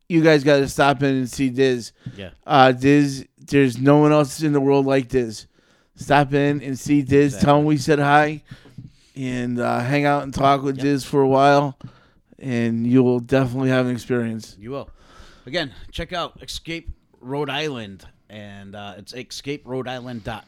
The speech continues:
Speaker 2: com.
Speaker 1: Yeah.
Speaker 2: Uh, they are in Providence, Rhode Island. So
Speaker 1: And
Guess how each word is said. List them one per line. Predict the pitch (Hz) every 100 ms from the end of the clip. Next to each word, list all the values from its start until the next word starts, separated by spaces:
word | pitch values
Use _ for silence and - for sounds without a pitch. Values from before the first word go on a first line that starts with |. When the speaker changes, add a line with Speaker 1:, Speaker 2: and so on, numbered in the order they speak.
| _
Speaker 2:
com. | - 165 170 160 156 _ - - _ -
Speaker 1:
Yeah. | 117 127 165 156
Speaker 2:
Uh, | 151
they | 127 110
are | 127 120
in | 113
Providence, | 98 127 131 117 113 107
Rhode | 113
Island. | 101 95 85 - - _ _ _ _ _ _ -
So | -
Speaker 1:
And | 147 131